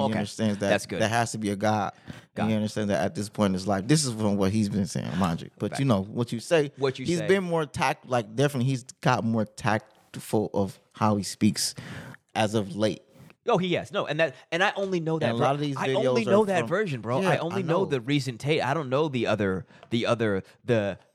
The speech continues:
Speaker 2: the Super Savage Tate. I don't know.
Speaker 1: Yeah.
Speaker 2: And I don't really want to know. I don't
Speaker 1: And a
Speaker 2: care.
Speaker 1: lot of
Speaker 2: Like
Speaker 1: the Super Savage Tate is him being fucking just an asshole and just being sarcastic.
Speaker 2: And being a character.
Speaker 1: And just being a character.
Speaker 2: Being,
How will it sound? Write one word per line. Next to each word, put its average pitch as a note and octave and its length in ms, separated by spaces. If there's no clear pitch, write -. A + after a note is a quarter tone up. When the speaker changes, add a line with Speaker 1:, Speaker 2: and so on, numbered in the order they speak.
Speaker 2:
the A#2 100
Super E3 360
Savage F2 360
Tate. E2 160
I - 60
don't D3 180
know. D#3 120
Speaker 1:
Yeah. C3+ 200
Speaker 2:
And - 100
I A#3+ 40
don't A#3+ 140
really G#3 180
want F#3 220
to A2+ 100
know. F2 100
I A#2+ 80
don't D#3 100
Speaker 1:
And B2+ 120
a - 20
Speaker 2:
care. C#3+ 80
Speaker 1:
lot F#3 140
of G3 40
Speaker 2:
Like F#3 80
Speaker 1:
the E3 40
Super F3+ 380
Savage D3+ 400
Tate E3 220
is C3 180
him D3 200
being C#3 320
fucking D3 480
just C3 160
an G2+ 140
asshole C3+ 440
and A2+ 60
just A#2 160
being B2+ 160
sarcastic. A#2+ 800
Speaker 2:
And B2+ 80
being C3+ 160
a A#2 60
character. B2 420
Speaker 1:
And A#2 120
just B2 140
being D3+ 220
a A#2 60
character. C3 420
Speaker 2:
Being, C#3 220